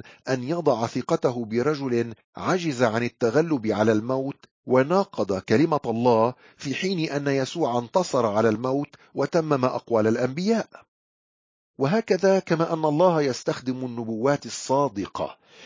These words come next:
لتقديم البراهين للناس على أن الكتاب المقدس هو كلمة الله، فإن قيامة يسوع في اليوم الثالث هي البرهان القاطع الذي استخدمه الله لكي يثبت للناس أن يسوع وحده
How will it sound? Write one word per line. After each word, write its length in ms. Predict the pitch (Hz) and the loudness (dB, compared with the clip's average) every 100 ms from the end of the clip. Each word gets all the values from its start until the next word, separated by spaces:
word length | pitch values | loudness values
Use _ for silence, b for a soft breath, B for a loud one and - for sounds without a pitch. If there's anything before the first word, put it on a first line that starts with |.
| - | -6
لتقديم 580 | 110 - - 113 147 139 | -4 -4 -6 -2 -2 0
البراهين 680 | 95 110 110 101 151 127 | 0 0 0 -2 -6 -2
للناس 580 | 101 101 123 107 - - B B | -2 2 0 0 -4 -14 B B
على 280 | - 101 110 | -2 0 2
أن 120 | 131 | 0
الكتاب 480 | 117 98 113 127 113 | -2 -4 -2 0 2
المقدس 760 | 107 101 - 113 98 101 - - - | 2 0 -4 -4 0 -4 -4 -14 -20
هو 420 | - 131 190 85 | -4 0 0 -2
كلمة 280 | 101 98 90 92 | -4 -4 -6 -8
الله، 400 | 87 120 143 131 b b b b | -2 2 2 0 b b b b
فإن 300 | 127 123 117 | -4 -2 -4
قيامة 560 | - 107 135 160 156 - | -4 0 2 2 -2 -2
يسوع 600 | 143 139 - 147 143 135 | -2 -2 -4 -8 -6 -6
في 180 | 123 120 | -6 -4
اليوم 320 | 110 127 131 | -2 -2 -4
الثالث 560 | 127 - 113 95 90 - _ _ _ | -8 0 2 2 -4 -12 _ _ _
هي 200 | 113 117 | 2 2
البرهان 640 | 110 95 107 98 123 139 135 | 2 -2 -4 -4 -4 -4 -4
القاطع 1000 | 131 113 - 123 113 - 92 80 - - _ _ _ | -8 -8 -4 0 0 -4 -8 -8 -10 -16 _ _ _
الذي 240 | 113 113 107 | 0 0 -2
استخدمه 640 | - 113 101 104 139 123 | -8 -8 -4 0 0 0
الله 500 | 117 110 123 123 127 B B - | -6 -2 0 2 2 B B -6
لكي 380 | 117 131 117 | -2 2 2
يثبت 420 | 120 151 - 107 101 | 0 -6 -6 -4 0
للناس 720 | 98 98 120 120 113 - 113 | 0 -2 0 0 0 -4 -8
أن 140 | 104 | -4
يسوع 580 | 104 101 - 151 104 82 | -4 -4 -6 -4 -4 -6
وحده 680 | 90 165 - 160 143 160 | -6 -6 -4 -4 -4 -6